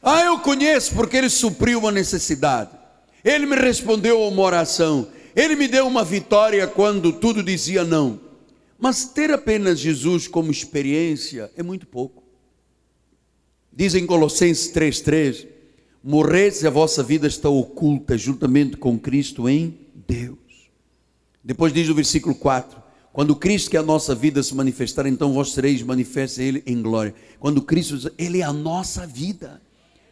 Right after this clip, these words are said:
Não é uma experiência,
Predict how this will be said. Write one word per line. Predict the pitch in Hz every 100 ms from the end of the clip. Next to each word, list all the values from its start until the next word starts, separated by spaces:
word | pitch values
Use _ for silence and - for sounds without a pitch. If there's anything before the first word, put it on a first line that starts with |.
| -
Não | 202 220
é | 269 285 277 -
uma | 226 247 233 190 - - _ -
experiência, | 160 - - - 151 135 147 143 123 - 135 101